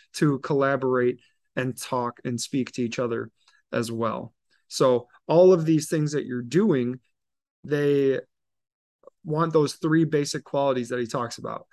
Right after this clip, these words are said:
So energy, future orientation, and the last one, which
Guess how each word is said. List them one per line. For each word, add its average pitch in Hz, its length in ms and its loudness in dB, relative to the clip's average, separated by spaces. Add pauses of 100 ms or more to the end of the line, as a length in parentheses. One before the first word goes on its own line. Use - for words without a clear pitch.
(140)
So 123 440 -2
energy, 170 600 2 (1400)
future 170 320 2
orientation, 143 920 0 (1800)
and 123 560 -2 (720)
the 131 60 -4
last 160 520 -2
one, 120 460 -6 (420)
which - 500 -6